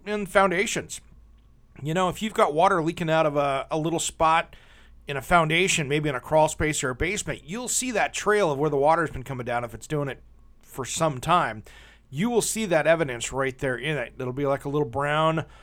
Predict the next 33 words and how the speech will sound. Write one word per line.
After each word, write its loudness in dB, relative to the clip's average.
or -2
a 2
little 2
white 0
roll 2
right 0
down -2
there 0
where 0
you'll -8
see -2
it, -6
just -8
kinda 0
where 2
the -8
trail 2
of -2
water 6
has -4
been -8
going. -8
Also, 0
another 0
place 0
you -2
gotta 2
watch 2
out 4
for 2
is 0
behind -2
appliances. -2